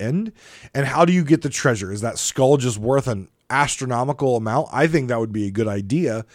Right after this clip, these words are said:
in a P V E focused event. If the skull was worth a lot, because that would continue, uh, to encourage players to go after it and get the P V P that you're looking for.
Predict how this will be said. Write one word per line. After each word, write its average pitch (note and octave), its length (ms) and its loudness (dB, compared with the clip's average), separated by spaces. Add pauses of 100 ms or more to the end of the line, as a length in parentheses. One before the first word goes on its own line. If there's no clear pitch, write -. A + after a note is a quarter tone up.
(240)
in A#2+ 60 -6
a A2+ 100 -6
P E3 300 0
V C3+ 160 0
E B2 260 -4
focused C#3 600 4
event. C3 480 2 (340)
If A#2+ 160 -2
the A#2+ 80 -2
skull C#3+ 400 6
was A#2 320 2
worth C3 300 4
a B2+ 40 4
lot, G2+ 300 -2
because A#2 280 -4
that C3+ 180 2
would B2 160 -2
continue, C3+ 840 2 (400)
uh, B2+ 180 0
to D3 180 0
encourage C#3 640 0
players B2+ 420 0
to B2 80 -2
go G#2 220 -2
after B2 420 0
it F#2+ 160 -8 (320)
and D#3+ 220 4
get C#3+ 160 6
the B2 80 -2
P C#3 220 4
V A#2 180 2
P C#3+ 240 2
that G2 140 -4
you're A2+ 100 -6
looking E3+ 300 -4
for. F2 280 -18